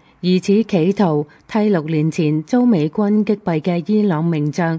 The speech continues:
蘇萊曼尼復仇。根據紐約郵報報道，三十二歲伊拉克籍男子薩瓦迪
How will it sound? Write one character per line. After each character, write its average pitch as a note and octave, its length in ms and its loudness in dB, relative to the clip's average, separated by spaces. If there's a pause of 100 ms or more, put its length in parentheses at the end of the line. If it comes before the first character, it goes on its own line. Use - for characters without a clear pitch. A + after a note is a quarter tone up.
(120)
蘇 A#3 340 0
萊 D#3+ 220 0
曼 D#3+ 260 -2
尼 D3+ 140 -2
復 D#3 160 -8
仇。 C#3+ 400 -4 (420)
根 B3+ 180 2
據 A#3 100 2
紐 F#3 340 0
約 G3 180 0
郵 D3 180 -2
報 F3 200 -2
報 F3 160 -2
道， D3+ 320 -2 (220)
三 A3+ 280 -2
十 F#3+ 120 -4
二 D#3+ 260 -4
歲 F3+ 420 -2
伊 G3 200 0
拉 G3+ 200 0
克 G3 240 -4
籍 E3 240 -4
男 D#3 300 -4
子 D#3 120 -6 (460)
薩 G3+ 260 -8
瓦 F3 200 -2
迪 F3 240 -2